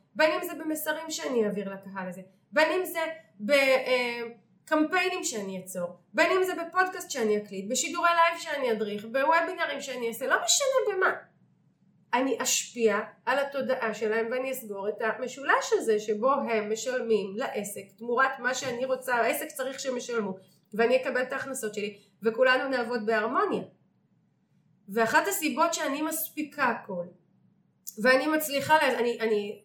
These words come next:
סליחה שאני מדברת על עצמי, אני זה לא האישו, אני משתמשת בעצמי כדוגמה, כי שואלים אותי הרבה עליי, אבל הסיבה היא שיש המון שקט במערכת, כי כל אחד מאיתנו, הלקוחות שלי, העסק שלי ואני, מקבלים את מה שהם צריכים.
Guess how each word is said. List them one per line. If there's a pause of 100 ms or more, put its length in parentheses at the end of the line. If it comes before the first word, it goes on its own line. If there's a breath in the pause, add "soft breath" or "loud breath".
סליחה
שאני
מדברת
על
עצמי,
אני
זה
לא
האישו,
אני
משתמשת
בעצמי
כדוגמה,
כי
שואלים
אותי
הרבה
עליי, (760)
אבל
הסיבה
היא
שיש
המון
שקט
במערכת, (100)
כי
כל
אחד (100)
מאיתנו,
הלקוחות
שלי,
העסק
שלי
ואני,
מקבלים
את
מה
שהם
צריכים.